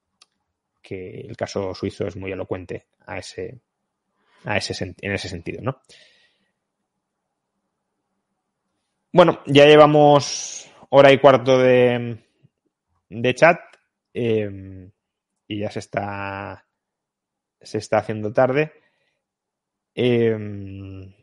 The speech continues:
nada, os agradezco mucho vuestra presencia en este último chat del año dos mil veintidós. Eh, muchas gracias en general por, por vuestro acompañamiento, vuestro seguimiento,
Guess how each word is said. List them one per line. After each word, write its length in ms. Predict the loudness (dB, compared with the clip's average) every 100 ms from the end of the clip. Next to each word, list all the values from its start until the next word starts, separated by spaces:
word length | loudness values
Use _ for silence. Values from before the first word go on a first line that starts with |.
| _
nada, 200 | -8 -8
os 140 | -8 -4
agradezco 400 | -2 -2 -6 -10
mucho 560 | -10 -8 -6 -6 -12 -20
vuestra 640 | -16 -14 -10 -8 -4 -4 -6
presencia 680 | -6 -6 -4 -2 -2 -2 -10 _ _ _
en 200 | -18 -14
este 480 | -12 -14 _ -4 0
último 400 | 0 -2 -8 -10
chat 380 | -4 -4 -4 _
del 180 | -12 -8
año 600 | -8 -10 -12 -12 -14 -14 -12
dos 220 | -12 -12
mil 100 | -12
veintidós. 520 | -10 -4 -2 -4 -6 _ _ _ _ _ _ _ _ _ _ _ -20
Eh, 220 | -18 -8
muchas 260 | -2 4 6
gracias 260 | 6 0
en 80 | -4
general 500 | -8 -4 0 0 -2
por, 420 | -8 -12 -16 -16
por 460 | -14 -14 -14 -16 -16
vuestro 1200 | -12 -14 -14 _ -12 -10 -10 -12 -14 -16 -20 _ _ _ _ _
acompañamiento, 1120 | -6 -4 -4 -4 -4 -4 -4 -4 -4 -2 -2
vuestro 280 | -4 -10 -12
seguimiento, 840 | -8 -8 -6 -8 -6 -4 -4 -6